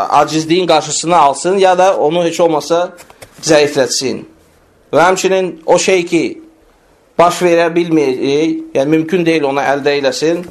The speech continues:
onu istəməsin. Çünki bu, e, elə acizliyin özüdür.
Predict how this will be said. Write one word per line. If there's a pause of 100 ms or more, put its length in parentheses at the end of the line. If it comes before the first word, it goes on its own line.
(180)
onu (140)
istəməsin. (460)
Çünki
bu,
e,
elə
acizliyin
özüdür.